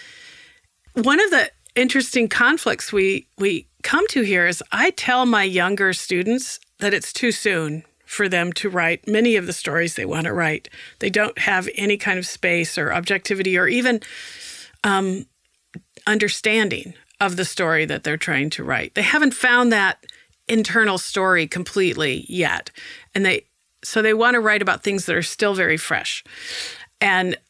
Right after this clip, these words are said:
I often tell students, give it time, you know, let it calm down, find some composure around the event, whatever it is. But in fact, memory science tells us that you should write it right away, immediately,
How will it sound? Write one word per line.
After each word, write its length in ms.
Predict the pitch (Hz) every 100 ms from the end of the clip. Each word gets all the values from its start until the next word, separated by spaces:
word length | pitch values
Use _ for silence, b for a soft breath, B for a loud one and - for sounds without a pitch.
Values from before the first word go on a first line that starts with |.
| _ _ _ _
I 140 | 202
often 300 | 214 302 -
tell 220 | 247 277 349
students, 480 | - 226 185 170
give 180 | - 226
it 120 | 240
time, 580 | - 220 202 196 190 196 - b b b b _ _ _ _
you 120 | 208
know, 180 | 175 151
let 200 | 180 190
it 100 | 214
calm 280 | - 220 202
down, 540 | 190 180 175 165 170 - _
find 300 | - 196 208
some 140 | -
composure 640 | 214 - - 202 180 185 170
around 480 | 165 170 170 170 170 -
the 180 | 190 175
event, 460 | 165 165 165 -
whatever 340 | - 160 160 156
it 80 |
is. 260 | 147 151 - B B B B B
But 140 | 247 247
in 160 | 240
fact, 420 | - 277 311 277
memory 320 | 226 247 320 254
science 380 | - 190 180
tells 320 | - 196 175 170
us 180 | 170
that 140 | - -
you 60 |
should 200 | 190 190
write 220 | 175 165 165
it 100 | -
right 220 | 185 277
away, 320 | 294 226 - _ _ _
immediately, 720 | 202 233 269 208 - 104 -